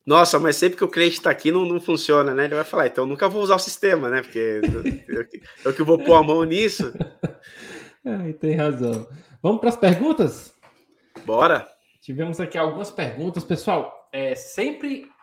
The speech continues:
Speaker 2: antes dos podcasts, a gente lan-, manda um e-mail pra vocês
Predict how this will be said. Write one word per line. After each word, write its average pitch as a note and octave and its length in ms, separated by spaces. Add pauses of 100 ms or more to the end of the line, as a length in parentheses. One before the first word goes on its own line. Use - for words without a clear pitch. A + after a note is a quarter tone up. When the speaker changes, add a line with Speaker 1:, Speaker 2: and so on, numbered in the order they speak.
(220)
Speaker 2:
antes G#3+ 260
dos F#3+ 200
podcasts, - 680
a C#3+ 120
gente E3 320
lan-, D3+ 360
manda E3 320
um A3 40
e-mail C#3 280
pra C#3 160
vocês B2 640